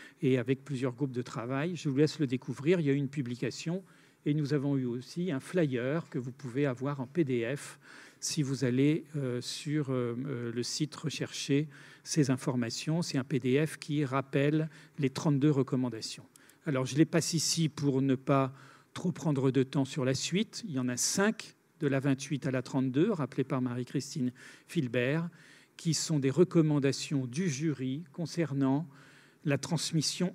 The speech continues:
écrite, la communication écrite et, euh, euh, le rapport, en quelque sorte, que le psychologue va pouvoir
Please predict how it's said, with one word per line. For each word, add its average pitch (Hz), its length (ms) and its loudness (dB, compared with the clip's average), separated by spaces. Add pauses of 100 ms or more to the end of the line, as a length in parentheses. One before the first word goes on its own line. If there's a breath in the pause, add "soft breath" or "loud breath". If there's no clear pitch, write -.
(120)
écrite, - 600 -2
la 165 140 2
communication 156 720 2
écrite 135 540 -4 (180)
et, 156 340 8
euh, 143 600 0
euh, - 20 -2
le 127 160 4
rapport, 139 480 2
en 135 60 2
quelque 123 300 -4
sorte, - 260 -4
que - 100 -2
le 131 100 2
psychologue 135 440 -2
va 135 100 -2
pouvoir 123 480 -4